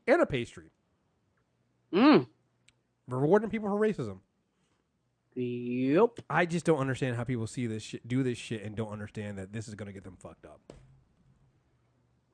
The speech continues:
Speaker 1: Like, how do you not know this is a bad idea?
Speaker 2: And you know what? I'ma do Dunkin' Donuts almost like people who don't have Chick-fil-A around them.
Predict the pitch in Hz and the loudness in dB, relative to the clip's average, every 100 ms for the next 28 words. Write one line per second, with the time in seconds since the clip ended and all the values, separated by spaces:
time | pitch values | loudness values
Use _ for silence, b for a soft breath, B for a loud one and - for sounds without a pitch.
0 | _ _ - 139 131 - _ - - 170 | _ _ -4 -4 -4 -16 _ -18 -4 -2
1 | 117 107 - 139 135 131 135 120 123 117 | -2 -8 -12 -6 -6 -4 -6 -6 -6 -6
2 | 107 104 110 104 107 101 101 101 95 - | -8 -10 -12 -10 -8 -8 -10 -10 -14 -16
3 | _ _ _ _ _ _ _ _ 151 160 | _ _ _ _ _ _ _ _ 2 6
4 | 160 156 156 156 147 139 135 151 151 147 | 8 8 8 8 8 8 8 10 10 10
5 | 151 151 143 156 175 160 156 160 156 147 | 10 10 8 8 6 6 8 10 10 8
6 | 151 151 143 147 151 139 139 139 139 139 | 6 4 4 4 6 4 4 4 4 4
7 | 131 127 - 165 156 147 147 147 143 147 | 4 4 0 0 4 4 4 4 4 2
8 | 131 - 156 - 135 131 143 151 151 147 | 0 -2 -4 -2 0 2 4 4 4 4
9 | 151 156 160 | 4 4 2